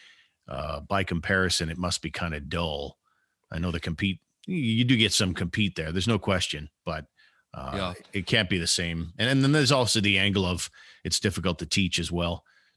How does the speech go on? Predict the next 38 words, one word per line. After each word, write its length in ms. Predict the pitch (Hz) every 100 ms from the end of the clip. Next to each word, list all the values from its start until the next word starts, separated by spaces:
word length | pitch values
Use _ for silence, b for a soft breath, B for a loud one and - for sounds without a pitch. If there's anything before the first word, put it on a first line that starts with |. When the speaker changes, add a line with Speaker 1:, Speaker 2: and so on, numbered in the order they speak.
| b
Speaker 1:
People 280 | 113 104 92
expect 460 | 87 - 95 87 95
you 80 |
to 60 | 90
be 160 | 90 90
able 160 | 87
to 160 | 87 - b b b
teach 300 | - 104 90
what 280 | 98 92 87 _ _ -
<laughs> 80 | -
you 320 | 120 101 120
were 140 | 107
able 180 | 101 92
to 80 | 92
do 260 | 87 95 95
out 180 | 90 90
there. 260 | 87 85 b b -
Most 300 | 160 185 -
of 100 | 113
what 160 | 120 110
made 320 | 110 98 98
Wayne 280 | 104 107 90
Gretzky 420 | - 117 - 98
great 380 | 104 101 92 - B B
was 120 | 98
not 300 | 107 101 90 -
a 60 |
teachable 460 | 80 101 87 80 82
thing. 400 | - 80 67 - _ _ _ _ _
Speaker 2:
Right. 320 | 147 151 67 - b b b b
It's, 180 | 123 135
it's 240 | - 123 143
like, 240 | 135 -
um, 400 | 123 117 101 107 _ _ _ _ _ _ _ - -
and, 120 | 180 -
and 160 | 180
probably 260 | 220 196 113
frustrating, 600 | - 101 - 71 65